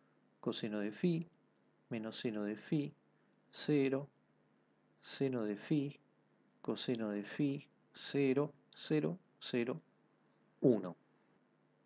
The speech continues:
Uno multiplicaba un vector por la matriz de rotación y nos daba el vector rotado por el ángulo phi. Por supuesto, esto es nada más que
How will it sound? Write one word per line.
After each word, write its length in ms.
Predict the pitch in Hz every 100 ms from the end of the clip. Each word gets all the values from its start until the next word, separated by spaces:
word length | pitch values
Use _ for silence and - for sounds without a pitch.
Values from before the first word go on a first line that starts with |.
| _
Uno 320 | 147 147 135
multiplicaba 560 | 131 127 131 127 131 135
un 100 | 131
vector 480 | 127 131 160 156 - _ _ _ _ _ _ _ _ _ _ _ - _ _ _ -
por 160 | 120
la 80 | 117
matriz 220 | 120 135
de 120 | 143
rotación 520 | 147 156 175 170 214 190
y 40 |
nos 200 | 139 117
daba 360 | 127 127 127 -
el 100 | 127
vector 420 | 117 107 123 117 - - _ _ _ _ _ -
rotado 500 | 143 139 127 127 127
por 220 | 143 135
el 100 | 120
ángulo 600 | 120 120 120 120 120 120 - - _ _ _
phi. 280 | - 120 80 - _ _ _ _ _ _ _ _ _ _
Por 100 | -
supuesto, 480 | 143 170 214 208 185
esto 300 | 170 175 185
es 100 | 143
nada 320 | 127 165 156
más 220 | 143 156 -
que 280 | - 123